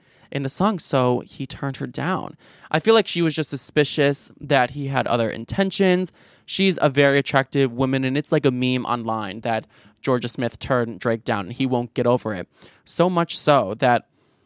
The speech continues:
she's very into chakras and everything like that. And so they were online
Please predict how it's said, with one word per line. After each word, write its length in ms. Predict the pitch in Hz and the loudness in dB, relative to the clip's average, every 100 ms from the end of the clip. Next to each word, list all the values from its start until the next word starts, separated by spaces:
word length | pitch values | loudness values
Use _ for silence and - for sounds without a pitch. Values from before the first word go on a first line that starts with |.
| _ _ _ _ _ _ _ _ _ - _ _ _ _ _ | _ _ _ _ _ _ _ _ _ -20 _ _ _ _ _
she's 360 | - - 185 202 | -10 -2 0 2
very 200 | 190 170 | 4 2
into 120 | 143 | 0
chakras 600 | 123 139 117 - 165 175 | -2 -2 -2 0 2 4
and 120 | 143 170 | 2 0
everything 280 | 170 180 | 0 -2
like 200 | 175 175 | -2 -2
that. 300 | 175 170 175 - _ - - _ - _ - | 2 2 2 -4 _ -20 -20 _ -20 _ -4
And 460 | 147 143 135 131 113 | 2 4 4 0 -4
so 340 | - 147 139 | 0 4 4
they 320 | - 131 143 170 | 2 2 4 4
were 260 | 185 156 - _ _ _ 143 | 4 2 -2 _ _ _ 2
online 720 | 147 127 123 131 98 107 | 2 4 2 2 0 -4